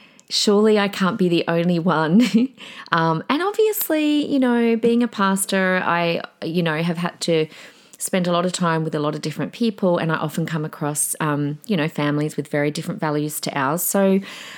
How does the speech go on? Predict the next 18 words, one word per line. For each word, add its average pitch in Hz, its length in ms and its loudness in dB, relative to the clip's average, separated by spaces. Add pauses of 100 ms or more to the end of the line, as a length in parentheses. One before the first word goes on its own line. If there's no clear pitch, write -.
(320)
I 190 600 4 (140)
have 175 380 -2
so 156 520 0
much 165 340 -2
to 180 120 -2
say 156 640 0
about 156 360 -2
this 156 200 -4
whole 151 300 -2
topic 175 600 -2 (120)
of 160 240 0 (760)
kids - 640 -2
and, 165 300 -2
and 160 200 0
when 160 160 2
they 156 140 0
play 143 300 -2
together. 143 520 -4